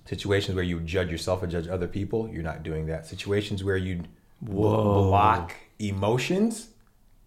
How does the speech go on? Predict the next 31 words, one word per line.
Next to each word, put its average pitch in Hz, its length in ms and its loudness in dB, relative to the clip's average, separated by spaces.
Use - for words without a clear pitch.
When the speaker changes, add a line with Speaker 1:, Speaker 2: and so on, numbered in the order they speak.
Speaker 1:
it's - 220 -10
not 87 260 -2
there. 104 380 2
So 98 180 -2
now 101 720 2
in 110 200 2
these 104 220 0
situations 104 680 0
where 98 100 2
you're 90 160 0
breathing 104 540 0
in 90 100 -2
these 85 200 -6
patterns, 110 680 -2
right? 87 400 0
I, 101 120 4
I 117 280 4
like 117 200 4
to 131 100 0
explain 98 400 -2
it 82 100 -6
like 80 240 -6
this. - 300 -8
Imagine, 95 500 0
I 92 100 0
actually 107 260 0
was 90 120 -4
just 80 160 -8
talking 90 300 -6
about - 280 -12
this. 87 240 -16